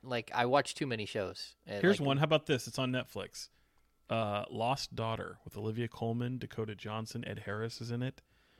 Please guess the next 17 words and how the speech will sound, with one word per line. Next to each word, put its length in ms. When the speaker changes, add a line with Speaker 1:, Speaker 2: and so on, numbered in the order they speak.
Speaker 2:
Uh, 380
I 60
like 240
to 60
say 600
it's 100
a 20
little 100
bit 80
of 40
a 60
slow 260
burn, 340
but 120
it's 220
Speaker 1:
All 80
right. 140